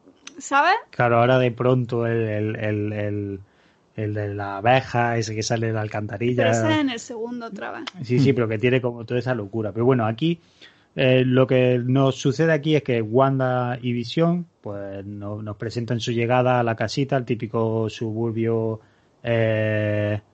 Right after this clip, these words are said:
Speaker 2: americano, años cincuenta, mega casa super guay, el ama de casa, el marido trabajando, y nos presentan un poquito esa sociedad. Y lo que sucede es que ellos llegan a la casa, pues,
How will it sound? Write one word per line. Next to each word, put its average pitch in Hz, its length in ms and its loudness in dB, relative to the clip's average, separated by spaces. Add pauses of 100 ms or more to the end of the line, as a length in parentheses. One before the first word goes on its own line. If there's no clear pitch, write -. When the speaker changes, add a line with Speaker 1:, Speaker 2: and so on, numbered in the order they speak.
(160)
Speaker 2:
americano, 131 840 2
años 117 280 0
cincuenta, 127 720 2
mega 104 320 -4
casa 113 280 -4
super 104 300 -8
guay, 131 540 2
el 95 200 -4
ama 110 280 0
de 107 120 -4
casa, 139 500 0
el 104 180 -4
marido 107 480 -2
trabajando, 131 840 0 (400)
y 127 100 0
nos 123 140 4
presentan 135 340 4
un 143 100 4
poquito 131 280 2
esa 120 160 -2
sociedad. 104 460 -4
Y 98 60 -10
lo 104 100 -6
que 113 80 -2
sucede 127 360 2
es 135 60 0
que 135 100 0
ellos 131 160 2
llegan 131 280 4
a 131 80 4
la 135 100 4
casa, 175 440 0
pues, 98 260 -6